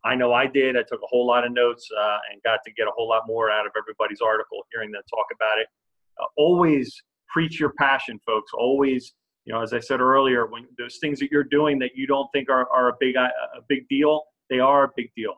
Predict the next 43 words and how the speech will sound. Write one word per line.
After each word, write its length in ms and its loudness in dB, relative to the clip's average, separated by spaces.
There, 180 -6
there's 240 -10
so 240 2
many 440 -2
things 320 -2
that 160 -4
we're 120 2
able 300 0
to 40 -2
learn 220 0
from 140 -14
one 160 -6
another. 380 -2
And 260 -6
I 160 -4
think, 300 -4
uh, 240 0
those 200 0
of 100 -2
us 180 0
that 100 2
are 80 4
on 140 2
the 160 -4
front 200 0
lines, 440 0
all 200 4
of 100 -2
us 120 -6
here 320 -6
that 60 -6
are 80 2
on 120 -2
the 120 -6
front 200 0
lines, 440 -2
you 120 -10
know, 140 -2
we 140 -6
know 200 0
what 160 -6
it's 180 -12
like 180 0